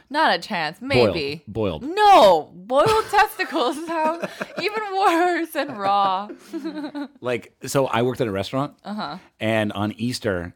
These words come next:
Speaker 2: they were like, "Hey, we're gonna serve billy goat." And I was like, "Okay, fine, whatever. Like, I don't care." You know what I mean? Like, and then,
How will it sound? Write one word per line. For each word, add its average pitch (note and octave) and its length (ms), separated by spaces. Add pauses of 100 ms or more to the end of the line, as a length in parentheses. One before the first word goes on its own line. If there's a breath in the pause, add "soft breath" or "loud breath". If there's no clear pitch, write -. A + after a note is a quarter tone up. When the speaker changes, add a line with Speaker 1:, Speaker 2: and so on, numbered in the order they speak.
(120)
Speaker 2:
they G2+ 300
were F#2+ 160
like, F2+ 300
"Hey, B2 140
we're A2 120
gonna G#2 140
serve E2+ 440
billy B2+ 220
goat." E2 260 (640)
And G#2+ 80
I A2 40
was G#2 80
like, G2+ 120
"Okay, C#3 160
fine, B2 240
whatever. G2+ 280
Like, F2 280
I F#2 100
don't F2+ 100
care." E2+ 300
You G2+ 100
know G2+ 80
what G#2 60
I G#2+ 40
mean? G#2 180
Like, F#2+ 180 (320)
and A2+ 180
then, G#2 280